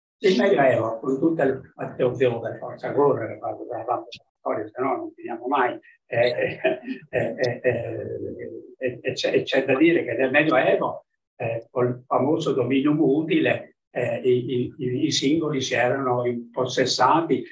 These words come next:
dei beni del sovrano, perché la sovranità, ecco, era passata all'imperatore, dal popolo era passata all'imperatore, la sovranità, avevano, e avevano assorbito l'im-, il,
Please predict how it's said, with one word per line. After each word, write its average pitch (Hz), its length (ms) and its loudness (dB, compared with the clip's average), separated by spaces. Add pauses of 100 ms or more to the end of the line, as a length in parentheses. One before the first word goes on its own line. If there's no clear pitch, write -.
(140)
dei 123 220 -4
beni 147 340 4
del 117 140 -2
sovrano, 131 640 2
perché 113 340 -4
la 120 140 4
sovranità, 123 760 2
ecco, 117 220 -4
era 113 140 -2
passata 135 420 0
all'imperatore, 123 800 2
dal - 220 -6
popolo 135 260 0
era - 100 -8
passata - 400 -2
all'imperatore, - 840 -4 (280)
la 113 140 -8
sovranità, 120 500 -4
avevano, 139 600 0 (320)
e 135 100 -6
avevano 127 400 2
assorbito 147 840 0
l'im-, 123 340 -4
il, 127 180 -6